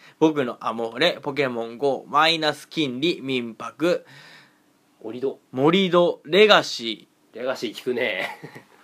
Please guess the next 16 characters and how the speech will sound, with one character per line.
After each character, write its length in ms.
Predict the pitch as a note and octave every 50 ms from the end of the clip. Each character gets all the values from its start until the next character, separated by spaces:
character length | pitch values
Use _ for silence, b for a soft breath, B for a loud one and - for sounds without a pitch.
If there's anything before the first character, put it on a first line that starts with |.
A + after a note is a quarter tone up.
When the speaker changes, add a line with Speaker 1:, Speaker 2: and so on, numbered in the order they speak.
| _ A#2+
Speaker 1:
レ 100 | B2+ D3+
ガ 140 | D#3+ D3+ B2
シ 80 | G#2+
ー 40 | G#2+
っ 40 | G#2+
て 60 | -
車 220 | A#2+ A2+ G#2+ G#2+
で 60 | G#2+ -
し 60 | D3
ょ？ 120 | D#3+ G#3 - - - - - - - - - -
Speaker 2:
い 20 | -
や、 80 | C3 G#2+ G2+ F#2 - - - _ _ _ _ _ _ -
車 440 | - C3 C3+ C#3 C#3+ B2+ C#3+ C3+
だ 140 | C#3 D3 D3
け 140 | - A2 G2
ど、 220 | F2+ F2 E2 D#2+